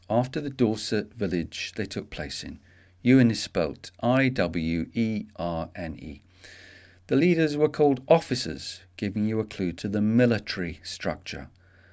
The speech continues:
And Bash, as Nash was effectively called, discipled, as he would have put it, key boys from key schools. The camps were in the school holidays,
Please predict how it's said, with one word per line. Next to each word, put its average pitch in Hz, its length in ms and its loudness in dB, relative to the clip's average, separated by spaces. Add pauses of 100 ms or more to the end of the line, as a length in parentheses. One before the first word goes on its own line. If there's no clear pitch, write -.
(220)
And 101 240 -4
Bash, 143 540 4 (480)
as 101 120 -6
Nash 87 300 -2
was 92 160 -8
effectively 85 600 -6
called, 104 580 -4 (960)
discipled, 127 760 4
as 85 140 -4
he 110 120 2
would 92 160 2
have 87 140 -6
put - 240 -8
it, - 320 -10 (320)
key 185 380 4
boys 95 640 2 (160)
from 80 480 -6
key 123 340 6
schools. - 920 -2 (420)
The 131 100 -4
camps 131 720 4
were 127 160 4
in 131 120 8
the 131 100 6
school 131 420 4
holidays, 127 880 2